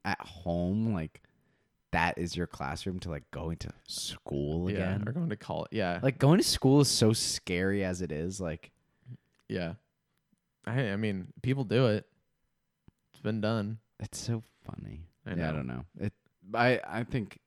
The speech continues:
Speaker 1: I feel like I should homeschool my
Speaker 2: Here's a
Speaker 1: kids
Speaker 2: hot take.
Speaker 1: just to
Speaker 2: I don't trust most moms to teach kids
Speaker 1: Or dads.
Speaker 2: anything. Well, okay, true.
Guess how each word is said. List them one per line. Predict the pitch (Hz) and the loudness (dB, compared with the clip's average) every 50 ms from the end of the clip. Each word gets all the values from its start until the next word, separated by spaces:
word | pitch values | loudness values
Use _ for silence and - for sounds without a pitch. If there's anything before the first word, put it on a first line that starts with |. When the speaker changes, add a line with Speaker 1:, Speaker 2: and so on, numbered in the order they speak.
| _ _ _ _ _ - - _ _ _ _ _ _ _ _ _ - 110 | _ _ _ _ _ -20 -20 _ _ _ _ _ _ _ _ _ -8 -6
Speaker 1:
I | |
feel | - - 147 | -2 2 2
like | 139 131 - | 2 2 2
I | 90 90 | 0 -2
should | 90 - 92 80 71 | -2 -2 -6 -8 -10
homeschool | 82 - 82 - 80 - - - 69 | -10 -10 -10 -12 -12 -12 -10 -10 -8
my | 69 69 67 - | -8 -6 -2 0
Speaker 2:
Here's | 165 - 175 | 2 4 6
a | 147 | 6
Speaker 1:
kids | 113 120 | 6 6
Speaker 2:
hot | 117 - | 6 6
take. | 131 113 | 6 4
Speaker 1:
just | 113 - - | 4 4 4
to | - 120 | 4 6
Speaker 2:
I | 147 | 6
don't | 190 202 160 | 6 6 2
trust | - - 147 139 143 135 - 117 | 2 4 6 6 6 6 4 2
most | 110 120 123 120 - - | 4 6 6 4 2 -2
moms | 98 101 101 101 110 113 107 101 | -4 -2 0 0 0 0 -2 -4
to | - - - | -4 -6 -6
teach | - - 110 110 104 - - - _ _ _ - | -2 -2 -2 -2 -2 -4 -8 -14 _ _ _ -4
kids | - 117 110 107 101 143 - _ _ - - | 0 2 2 2 0 -4 -10 _ _ -12 -6
Speaker 1:
Or | 73 78 82 87 | -2 0 0 0
dads. | 82 82 71 62 64 64 71 76 - - - | 0 -2 -4 -6 -6 -8 -10 -12 -12 -6 -2
Speaker 2:
anything. | 117 127 135 147 131 - - 104 - - - - - _ _ _ - | 2 4 4 4 4 2 0 -2 -4 -4 -10 -18 -20 _ _ _ 4
Well, | 165 165 165 104 131 131 | 6 6 8 8 6 6
okay, | 127 117 95 95 | 6 4 2 0
true. | - - - 104 95 85 92 | -2 -2 0 0 0 0 -2